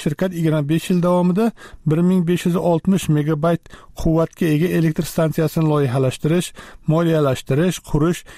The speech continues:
ishga tushirish va boshqarish uchun mas'ul bo'ladi. O'zbekiston hukumati stansiya uchun Surxondaryo viloyatining Angor tumanida bir yuz ellik gektar yer maydonini ajratgan. Stansiya ikki ming yigirma to'rtinchi yil oxiriga qadar ishga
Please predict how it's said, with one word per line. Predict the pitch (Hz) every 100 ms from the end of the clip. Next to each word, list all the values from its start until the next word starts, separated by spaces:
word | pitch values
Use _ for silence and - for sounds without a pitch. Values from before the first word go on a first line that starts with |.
| - 170
ishga | - - 180
tushirish | - 147 175 -
va | 180 156
boshqarish | 147 - 143 143 - 165
uchun | - 147 - - - -
mas'ul | 165 - 165 127
bo'ladi. | 123 110 101 - - - - 165
O'zbekiston | 160 196 - 226
hukumati | - 196 196 208
stansiya | - 196 185 196
uchun | - 202 -
Surxondaryo | 165 170 160 175 180
viloyatining | 170 160 180 180 - - - 160
Angor | 160 160 180 -
tumanida | 165 156 156 185 160
bir | 170
yuz | 170 160 165
ellik | 160 175 165
gektar | 156 175 160 156
yer | 160 160
maydonini | 139 135 131 135
ajratgan. | 131 135 - 120 95 - - - -
Stansiya | 151 143 - 226
ikki | 180 180
ming | 175
yigirma | 160 160 151
to'rtinchi | 156 139 143 170
yil | 226 196
oxiriga | 165 143 160 165
qadar | 156 165 - - - 160
ishga | - 160